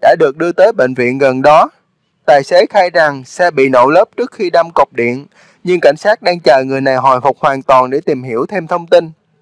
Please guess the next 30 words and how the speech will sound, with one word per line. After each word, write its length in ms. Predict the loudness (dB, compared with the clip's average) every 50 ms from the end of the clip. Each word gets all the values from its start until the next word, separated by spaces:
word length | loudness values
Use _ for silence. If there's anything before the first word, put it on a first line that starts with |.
| _ _ _ _ _ _ _ _ _ _ _ _ _
Giới 200 | 0 2 2 2 2 -4
chức 120 | -10 -10 _ _
cho 140 | 0 2 2
hay, 340 | 2 0 0 -2 -4 -10 -14 _ _ _ -6
nhiều 200 | -4 -4 -2 -2
thi 140 | -4 -4
thể 220 | 0 0 0 0 2 0
nạn 200 | 0 0 0 -4
nhân 220 | -6 -6 -4 -2
đã 100 | -2 -2
bị 180 | 0 -2 -4 -2
cháy 220 | 0 0 0 0
đen 320 | 0 -2 -2 -2 -4 -4
và 120 | -2 -2 2 2
đội 140 | 2 2 2
pháp 180 | 0 -2 -2 -2
y 180 | -2 0 0
đang 180 | 0 -2 -4 -6
trên 180 | -8 -6 0 0
đường 200 | 0 0 0 -2
tới 180 | -4 -4 -2
hiện 200 | -2 -2 -4 -2
trường 280 | 0 2 2 2 2 -2
để 60 | -2
hỗ 200 | 0 0 0 2 2
trợ 160 | 2 2 2 0
công 160 | -4 -8 -4 0
tác 200 | 0 0 0 -2
nhận 200 | -6 -6 -4 -2
dạng. 320 | -2 -2 -2 -4 -8 -16